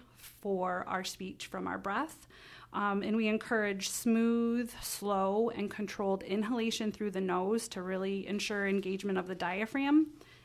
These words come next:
And you allow the belly to expand during that inhale, and then slowly and smoothly exhaling through the mouth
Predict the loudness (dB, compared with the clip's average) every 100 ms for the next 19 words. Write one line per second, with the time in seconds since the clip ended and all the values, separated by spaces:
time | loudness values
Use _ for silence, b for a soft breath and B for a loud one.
0 | 0 2 4 6 4 4 2 2 0 -2
1 | -4 -6 -6 0 2 4 2 2 2 0
2 | -2 -4 -4 -2 -2 0 -2 -4 b b
3 | 0 4 4 4 4 4 6 6 4 2
4 | 0 2 2 2 2 0 -2 -4 -2 2
5 | 0 -2 -4 -2 2 2 2 -2